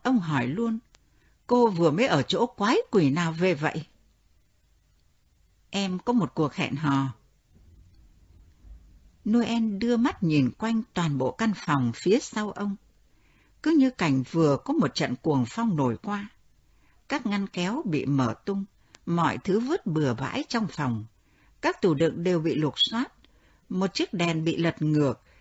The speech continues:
chiếc bàn con bị lật nghiêng, một chân bị gãy. Noel hỏi, "Có chuyện gì thế này?" Gestapo đã tới đây. Lạy Chúa,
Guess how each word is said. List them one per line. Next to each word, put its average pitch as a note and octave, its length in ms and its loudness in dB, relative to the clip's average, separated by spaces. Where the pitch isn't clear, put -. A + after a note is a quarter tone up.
chiếc D#4+ 200 -2
bàn D#3 300 2
con A#3 200 2
bị D#3 140 0
lật D3 260 0
nghiêng, A3+ 380 0
một C#3+ 320 2
chân G#3 240 0
bị B2+ 180 -2
gãy. C3+ 320 -4
Noel G#3 240 0
hỏi, C3 400 -2
"Có E4+ 140 0
chuyện E3 240 0
gì F#3+ 200 2
thế D#4 180 -2
này?" G3 300 -2
Gestapo G3+ 960 -2
đã C#3+ 240 0
tới G3+ 280 0
đây. F#3+ 300 -2
Lạy E3 280 -2
Chúa, F#3+ 280 -2